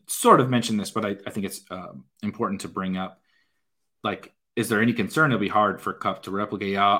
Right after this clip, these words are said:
a million percent. My expectation is that he absolutely regresses. But Davante Adams regressed from the year before, right?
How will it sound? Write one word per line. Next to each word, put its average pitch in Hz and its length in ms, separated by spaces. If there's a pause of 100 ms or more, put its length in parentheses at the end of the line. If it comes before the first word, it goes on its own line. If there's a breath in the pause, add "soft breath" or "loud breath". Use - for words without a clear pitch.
a 98 140
million 123 400
percent. - 300 (120)
My 113 240
expectation 139 560
is 107 140
that 98 240
he 110 480 (160)
absolutely 131 480
regresses. 101 720 (680)
But 98 340 (2000)
Davante 120 440
Adams 120 360
regressed 92 680 (1000)
from 104 220
the 95 80
year 90 180
before, 85 640 (100)
right? 95 280